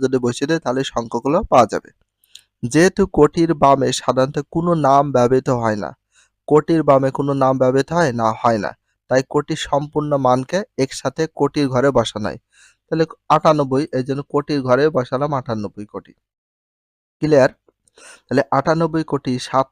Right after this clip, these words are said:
লক্ষ পাঁচ হাজার নয়। প্রথমে আটান-, দেখো, পাঁচ হাজার নয়। তো শতকের তিনটা দিয়েছি, তারপর হাজারে দুইটা,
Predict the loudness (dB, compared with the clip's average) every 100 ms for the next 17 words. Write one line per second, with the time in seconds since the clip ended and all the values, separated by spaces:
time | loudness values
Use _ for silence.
0 | -2 -2 -2 -4 -2 0 0 0 -2 0
1 | 0 -2 -4 _ _ -20 _ -6 -4 -2
2 | -2 -2 0 -2 -4 _ 0 0 2 0
3 | -2 _ _ _ _ _ _ _ _ _
4 | _ -4 0 2 4 4 4 2 -2 -18
5 | -20 -4 -4 -2 -2 0 0 0 -4 -4
6 | -4 -2 0 0 0 -2 -4 -6 -4 -6
7 | -4 -2 0 2 2 2 0 0 2 2